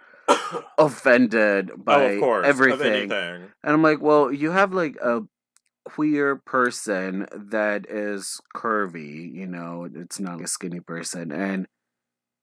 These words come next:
Speaker 1: uh, very proud of how they present themselves." And yes, they can, they can present themselves in a little bit more, like, sexual way,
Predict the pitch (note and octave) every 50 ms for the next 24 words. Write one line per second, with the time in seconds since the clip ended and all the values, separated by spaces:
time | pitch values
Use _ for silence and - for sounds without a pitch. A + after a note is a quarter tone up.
0 | _ _ - - G2 F#2+ - A2+ A2+ C3 C3 C#3+ D3+ C#3+ C3 _ - - - -
1 | A2 A#2 B2 A#2 G#2 F2+ F2+ F2+ F2 - - F2+ F#2 F#2 F#2 F2+ F2+ F2 - -
2 | - - G#2+ G2+ F#2+ F#2 G2 F#2 - - F#2+ F2 D#2+ F#2+ F#2+ G2 - A2 F#2+ F2
3 | - - F2 F2 F2+ F2 - G2 G2 F#2 - _ _ _ _ _ _ _ _ _
4 | - B2 D#3 F3+ D#3 A#2 - - - A#2+ A#2 B2 A#2 - E3+ E3 C#3+ A#2+ G#2+ G2
5 | F2+ _ _ _ _ _ _ _ _ _ _ _ _ _ _ _ - A#2+ B2 A#2+
6 | D#3 D#3 D#3+ - C#3 A2+ G#2 G#2 F#2+ G2 F#2+ F2+ F#2 F2 - F#2+ F2+ F#2 F2+ -
7 | G2+ F#2 F#2+ F2+ F#2 A2 G2 G#2+ F#2+ F#2+ F#2+ G2 F#2+ F#2 F2+ E2+ - - - G2+
8 | F2+ - - G#2+ F#2 F2 F2+ F2 E2+ F2+ F#2+